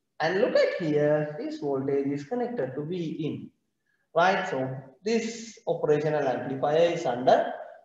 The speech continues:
closed loop operation, and hence my V in is equal to V. I can rewrite this equation as V in is equal to R two by R one plus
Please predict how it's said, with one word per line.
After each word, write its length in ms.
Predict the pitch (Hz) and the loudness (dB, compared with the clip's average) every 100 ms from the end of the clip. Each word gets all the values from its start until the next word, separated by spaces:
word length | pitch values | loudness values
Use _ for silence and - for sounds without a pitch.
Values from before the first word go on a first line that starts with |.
| _ | _
closed 340 | 160 151 147 151 | 4 6 4 2
loop 280 | 143 139 139 | -2 0 0
operation, 720 | 127 123 113 117 - 131 131 131 131 | -2 -2 -4 -6 -4 -4 -4 -6 -4
and 240 | 135 135 | -2 -2
hence 560 | 160 233 165 143 151 - - _ _ - | 2 4 4 0 -4 -6 -14 _ _ -6
my 280 | 120 135 135 | -2 0 -2
V 420 | 190 202 180 180 180 | -2 -2 -4 -4 0
in 460 | 175 120 117 113 - _ - | 0 0 -6 -10 -16 _ -18
is 200 | 135 202 | -10 -4
equal 420 | 214 214 - - | -4 -4 -8 -6
to 140 | 151 175 | -6 -4
V. 340 | 196 - - _ _ _ _ - | -4 -6 -12 _ _ _ _ -16
I 60 | |
can 260 | 107 110 117 | -10 -8 -2
rewrite 440 | 190 240 202 156 | 0 4 4 2
this 200 | 135 135 | -2 -4
equation 580 | 127 110 117 117 117 117 | -6 -6 -4 -4 -4 -6
as 420 | 117 117 117 117 - - _ _ _ _ _ _ | -6 -4 -4 -6 -14 -20 _ _ _ _ _ _
V 480 | 139 190 190 196 185 208 | -6 -2 -2 -4 -4 2
in 760 | 180 139 127 127 131 127 - _ _ | 2 2 -2 -4 -6 -10 -14 _ _
is 120 | - 147 | -14 -8
equal 480 | 135 135 135 127 - | -8 -6 -8 -8 -8
to 440 | 120 123 120 120 _ - | -8 -6 -8 -12 _ -12
R 360 | 131 170 175 - | -6 -6 -6 -8
two 220 | 135 123 | -6 -4
by 380 | 120 117 117 113 113 _ _ _ _ _ _ - | -4 -4 -4 -6 -8 _ _ _ _ _ _ -8
R 160 | 127 139 | -6 0
one 320 | 170 185 - | 0 -2 -4
plus 440 | 120 117 117 - | -4 -4 -6 -10